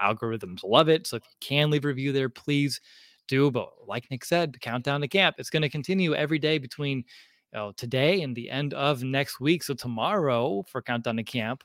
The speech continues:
we'll stick with the defense and let's talk about this Bears linebackers. And luckily, there's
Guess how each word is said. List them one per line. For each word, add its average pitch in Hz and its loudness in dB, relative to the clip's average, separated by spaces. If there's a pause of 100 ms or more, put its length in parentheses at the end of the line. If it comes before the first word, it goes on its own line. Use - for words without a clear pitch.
(400)
we'll - -10
stick - -4
with 165 -2
the 151 -4
defense 123 -2
and 131 -6
let's - -10
talk 214 -4
about 160 2
this 147 0
Bears 139 2
linebackers. 120 -4
And 113 -2 (520)
luckily, 151 2
there's 120 -2